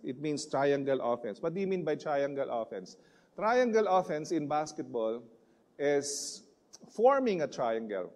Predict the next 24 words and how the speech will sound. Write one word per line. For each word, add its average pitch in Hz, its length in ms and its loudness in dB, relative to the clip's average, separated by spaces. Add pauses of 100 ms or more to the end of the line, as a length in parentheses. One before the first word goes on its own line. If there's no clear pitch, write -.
(840)
every 214 280 4
time, 160 400 0 (380)
anytime, 147 640 -2 (440)
uh, 127 180 -2 (540)
sa - 280 -2 (220)
any 165 200 0
given 143 360 -2
situation. 101 760 -6 (540)
Because 175 440 4 (180)
in 190 160 2
a 175 60 2
triangle, 196 720 4
you 175 180 4
have 180 560 4
three 208 220 2
options 143 720 0 (360)
of 143 220 -2
how 180 300 4
you 156 160 2
will 139 140 0
shoot 127 320 -4
the 123 100 -4
ball. 123 380 2 (500)
Triangle 233 560 4